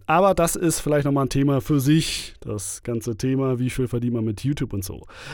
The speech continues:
Wollen wir doch jetzt mal, ähm, zum Podcast kommen. Den Podcast gibt's ja auch noch nicht so lange, mache ich jetzt auch erst seit, ich weiß nicht, zwei, drei Monaten oder so. Ähm,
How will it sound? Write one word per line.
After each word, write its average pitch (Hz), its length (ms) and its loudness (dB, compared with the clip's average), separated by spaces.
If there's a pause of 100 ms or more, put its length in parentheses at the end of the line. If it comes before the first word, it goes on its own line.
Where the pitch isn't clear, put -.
Wollen 247 180 6
wir 262 60 2
doch 233 180 2
jetzt 226 160 0
mal, 202 380 0 (840)
ähm, 151 460 4
zum 202 220 2
Podcast 156 540 2
kommen. 92 480 -6
Den 139 100 0
Podcast 190 400 2
gibt's 185 220 -4
ja 185 80 -2
auch 180 40 2
noch 160 120 2
nicht 156 320 -2
so 151 400 0
lange, 240 460 0
mache 156 220 -4
ich 143 100 -8
jetzt 135 200 -4
auch 120 180 -6
erst - 800 -8
seit, 123 460 -8
ich - 180 -14 (140)
weiß 101 320 -8
nicht, - 420 -8
zwei, 131 960 -4
drei 120 680 -4
Monaten 175 400 0
oder 170 220 0
so. 196 300 -2 (1000)
Ähm, 165 720 4